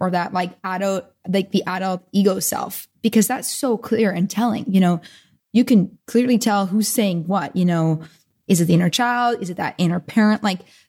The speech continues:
those voices are so distinct and clear. And that adult ego self is so distinct and clear. And I love that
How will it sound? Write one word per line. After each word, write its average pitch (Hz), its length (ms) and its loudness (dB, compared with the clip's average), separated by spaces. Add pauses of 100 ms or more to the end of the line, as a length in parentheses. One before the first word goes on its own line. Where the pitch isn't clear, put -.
(120)
those 214 300 2
voices 240 400 -2
are 185 140 -2
so 180 320 -2
distinct 180 340 0
and 185 160 4
clear. 185 380 0
And 196 160 4
that 196 160 -4
adult 208 400 -6
ego 208 260 2
self 185 320 -2
is 185 280 -2
so 185 340 0
distinct 175 520 0
and 165 200 4
clear. - 260 0
And 180 220 0
I 190 80 2
love 196 420 -4
that 185 320 -4